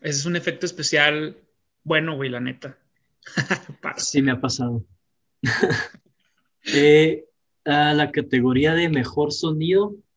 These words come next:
Speaker 2: destaca Mank, Noticias del Mundo,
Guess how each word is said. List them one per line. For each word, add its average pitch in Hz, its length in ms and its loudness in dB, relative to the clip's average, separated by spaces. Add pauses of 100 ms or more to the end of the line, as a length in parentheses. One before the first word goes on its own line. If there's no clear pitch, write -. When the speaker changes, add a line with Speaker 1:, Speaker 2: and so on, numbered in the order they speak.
(880)
Speaker 2:
destaca 135 640 0
Mank, 156 520 2 (2000)
Noticias 139 600 0
del 131 180 6
Mundo, 170 500 0